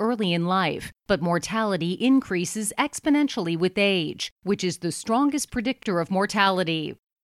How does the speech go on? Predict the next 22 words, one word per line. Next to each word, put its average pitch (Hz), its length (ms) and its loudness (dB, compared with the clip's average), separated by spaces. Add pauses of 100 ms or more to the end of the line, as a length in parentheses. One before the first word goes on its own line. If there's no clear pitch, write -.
(100)
The 185 140 0
author 269 320 0
contends 185 760 -2
that 185 160 2
at 175 120 0
its 175 220 -4
deepest 269 500 -2
level, 165 520 0 (100)
aging 175 460 0
is 170 180 -4
driven 202 400 0
by 190 200 0
inappropriately 208 1040 -2
high 233 260 -2
cellular 180 560 -2
functioning. 175 720 -2 (280)
The 160 120 2
hyperfunction 185 920 -2
theory 226 360 2
of - 140 -2
quasi-programmed 202 1160 0
aging 180 560 0